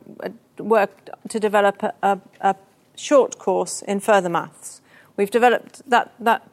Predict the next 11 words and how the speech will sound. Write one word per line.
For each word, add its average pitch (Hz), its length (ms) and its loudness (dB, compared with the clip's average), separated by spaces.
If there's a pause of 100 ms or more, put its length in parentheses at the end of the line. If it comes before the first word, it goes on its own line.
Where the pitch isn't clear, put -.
(160)
is 196 240 -10 (160)
coming 202 260 -2
through. 185 380 0
We've 202 260 -4
already 220 360 2
developed 190 560 2
the 202 80 -4
pre-U 196 400 -2
course 190 320 -2
in 190 260 -4
maths. 180 600 -2